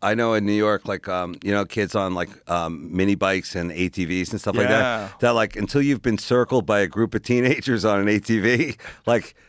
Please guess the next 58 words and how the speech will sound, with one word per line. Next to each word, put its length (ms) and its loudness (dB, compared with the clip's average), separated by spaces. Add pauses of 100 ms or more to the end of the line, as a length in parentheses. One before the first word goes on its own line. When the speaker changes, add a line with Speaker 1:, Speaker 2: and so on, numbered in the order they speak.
Speaker 1:
you, 240 2
you 220 2
really, 380 2
it 60 4
really 260 4
does, 240 2
like, 300 -2 (400)
you 400 2
feel 200 2
that 140 2
moment 300 2
of, 80 -2
like, 240 0
you 80 0
know, 220 -2 (260)
this 180 -4
is 120 -4
like 420 -2 (220)
the 100 2
wolves 480 2
and 140 2
you're 160 4
the 100 0
wounded 600 0
buffalo. 680 0
Speaker 2:
Yeah. 80 -18
Speaker 1:
And 180 0
it's 120 -4
like, 260 0
only 240 2
imagine, 280 0
you 80 -4
can 120 -2
turn 240 0
towards 360 2
one, 360 0 (220)
but 120 -2
the 80 0
other 140 4
one's 180 0
gonna, 340 0
so 200 0 (140)
<laughs> 120 -20
you 140 4
really 160 6
have 140 4
this 120 -2
feeling 360 2
of 120 0
almost 400 0
prey, 540 0
I 100 -2
guess 220 -2
you 60 -10
could 140 -8
say, 220 -2
you 160 -10
know? 200 0